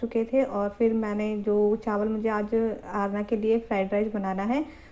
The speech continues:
तो उसी के लिए ही मैं सामान यहाँ काट रही हूँ। तो मैंने थोड़ी सी बीन्स ले ली है, थोड़े से गाजर है और एक है प्याज, और बाकी मैं और कुछ नहीं ऐड करूँगी क्योंकि आरना ये चीज़ें खा लेती है, बाकी कुछ चीज़ खाती नहीं है।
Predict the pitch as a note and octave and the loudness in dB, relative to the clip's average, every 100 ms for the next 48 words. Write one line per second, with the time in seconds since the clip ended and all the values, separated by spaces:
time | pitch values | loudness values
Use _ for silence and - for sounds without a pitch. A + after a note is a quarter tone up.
0 | - B3 A#3+ A#3+ A#3 A#3 A3+ A3+ A#3+ A#3+ | -2 2 2 2 2 4 4 4 4 2
1 | A#3 A3 G#3 G#3+ A3+ A3+ G#3 G3 G3+ A3 | 0 -2 0 0 0 0 0 -2 0 2
2 | C4 C4 A3 G#3+ A3 A#3 A3+ A#3 A3 A3 | 2 2 -2 0 0 0 2 0 2 2
3 | A#3 B3+ A#3+ A#3 B3+ B3+ B3 A3 A3 G3+ | 2 2 4 4 2 2 2 2 2 2
4 | F#3 F#3+ G#3+ A#3+ B3 A#3 G#3+ G#3 - G#3+ | 2 2 2 2 0 0 -2 -2 0 4
5 | A#3+ B3 A3+ A3 - F3+ F3 F3+ - G#3 | 4 2 -4 -2 0 0 0 -6 -6 -4
6 | G3+ G3+ A3+ G#3+ G#3 G#3+ A3 A#3 G#3 G#3+ | -2 -2 -2 -2 -2 -2 -4 -4 -2 0
7 | G3+ F#3 G#3 G3+ G3 C#4 - - - - | -2 -2 -2 -2 0 -2 -4 -14 -16 -6
8 | G#3+ A#3 A3+ G3+ G#3 A3+ A3 A3 A3 A3+ | 0 0 2 -2 2 2 2 2 2 2
9 | A3+ G#3+ G#3 G#3 B3 C4 G#3+ A#3 A3+ - | 0 -2 0 0 4 4 4 0 -2 -2
10 | G#3+ - - F#3 A3+ G#3 G3 A3 | -4 -4 -4 -2 0 0 0 -2